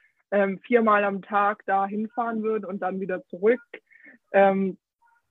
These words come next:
das ist dann auch schon viel. Und ich habe auch zwei andere Geschwister, die müssen ja auch irgendwie, ähm, damit reingeplant werden. Und deswegen war dann trotzdem mein Haupttrainingspunkt halt hier in Dänemark, in Hadersleben.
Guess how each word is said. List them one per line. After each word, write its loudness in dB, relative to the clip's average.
das -2
ist -10
dann 0
auch 4
schon 4
viel. 0
Und -2
ich -10
habe 0
auch 0
zwei 2
andere -2
Geschwister, -2
die -10
müssen -12
ja 0
auch 0
irgendwie, 2
ähm, 0
damit 2
reingeplant 0
werden. 0
Und -8
deswegen -4
war -2
dann -4
trotzdem -4
mein 0
Haupttrainingspunkt -2
halt 0
hier 2
in -2
Dänemark, 0
in -6
Hadersleben. 0